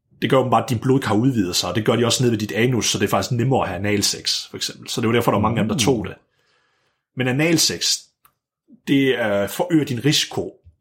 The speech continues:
Speaker 1: af, af, at du kan få hiv, fordi der er chancer for, at du kan få traumer, det vil så sige, at du kan få små... Øh, hvad hedder det, sådan flænger af analsex, sådan så det kan komme ind i blodet jo, for eksempel. Det er derfor, at, øh,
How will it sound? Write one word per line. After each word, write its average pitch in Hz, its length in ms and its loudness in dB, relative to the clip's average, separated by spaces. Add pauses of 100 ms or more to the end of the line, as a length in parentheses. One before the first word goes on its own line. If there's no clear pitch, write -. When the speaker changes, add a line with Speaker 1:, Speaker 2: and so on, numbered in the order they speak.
Speaker 1:
af, 123 220 2
af, 139 80 2
at 120 100 0
du 117 60 -2
kan - 100 -8
få - 140 -6
hiv, 135 300 0 (220)
fordi 117 440 -2
der 110 100 0
er 104 140 2
chancer 120 320 0
for, - 80 -4
at 104 40 -2
du 113 60 -4
kan 107 80 -6
få 107 100 -4
traumer, 120 420 2
det 101 80 -2
vil 104 60 -2
så 113 100 0
sige, 139 120 0
at - 40 0
du 107 40 0
kan 104 100 -6
få 110 120 -4
små... 107 440 2
Øh, 85 140 -6 (720)
hvad 110 100 -6
hedder 101 140 0
det, 90 100 -2
sådan 107 140 -2
flænger 123 640 0
af 101 200 0
analsex, 101 500 -2
sådan 104 160 -2
så - 100 -2
det 101 120 -4
kan 90 260 -6 (240)
komme 110 240 0
ind 107 100 2
i 101 40 0
blodet 104 380 0
jo, - 60 -14
for - 100 -12
eksempel. - 320 -8 (420)
Det 127 100 4
er - 40 4
derfor, 120 180 4
at, 107 280 -2
øh, 101 280 0